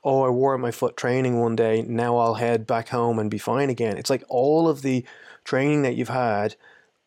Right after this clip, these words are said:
is kind of pressure tested back on you, where you don't necessarily have a unit that you can depend on who are trained.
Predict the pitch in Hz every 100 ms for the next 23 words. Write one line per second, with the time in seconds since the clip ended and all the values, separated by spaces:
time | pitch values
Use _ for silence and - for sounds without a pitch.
0 | _ _ _ _ _ _ 143 131 160 131
1 | 156 135 - 147 147 160 - 139 131 131
2 | 107 123 131 - 127 117 107 113 165 139
3 | 113 - 117 117 117 139 151 160 - 147
4 | 135 117 120 139 139 - 131 123 110 110
5 | 123 120 120 117 113 117 104 - 113 123
6 | 143 170